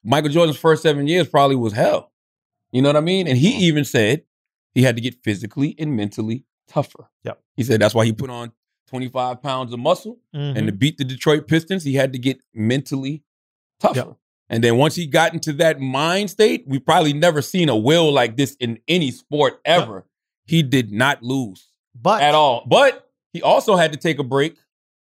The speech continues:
Speaker 3: Yes, he did,
Speaker 2: Mm-hmm.
Speaker 3: Charlamagne.
Speaker 2: His
Speaker 1: When
Speaker 2: father
Speaker 1: his, when his father
Speaker 2: got
Speaker 1: got
Speaker 2: killed.
Speaker 1: killed,
Speaker 2: Yeah.
Speaker 3: He
Speaker 1: because that was too mentally and emotionally
Speaker 2: Mm-hmm.
Speaker 1: draining for him.
Speaker 3: And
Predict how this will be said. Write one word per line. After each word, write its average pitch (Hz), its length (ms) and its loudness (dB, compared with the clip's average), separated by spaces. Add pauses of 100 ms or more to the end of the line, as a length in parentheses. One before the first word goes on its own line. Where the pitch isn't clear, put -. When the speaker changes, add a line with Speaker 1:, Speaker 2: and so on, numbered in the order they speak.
(100)
Speaker 3:
Yes, 117 260 -2
he 147 160 -4
did, 226 220 4
Speaker 2:
Mm-hmm. - 140 -2
Speaker 3:
Charlamagne. 123 140 4
Speaker 2:
His - 120 2
Speaker 1:
When 131 160 4
Speaker 2:
father 139 140 4
Speaker 1:
his, 143 280 0
when 135 180 0
his 147 280 2 (100)
father 214 460 4
Speaker 2:
got 208 80 -2
Speaker 1:
got 156 200 4
Speaker 2:
killed. 101 180 -4
Speaker 1:
killed, 139 500 2
Speaker 2:
Yeah. 120 220 -4
Speaker 3:
He 175 360 -2 (120)
Speaker 1:
because 143 340 2
that 156 200 2
was 156 160 -4
too 175 380 -2
mentally 165 720 0
and 156 100 0
emotionally 139 760 -2
Speaker 2:
Mm-hmm. 127 140 -6
Speaker 1:
draining 156 300 0
for 117 160 -10
him. 101 220 -10
Speaker 3:
And 226 300 0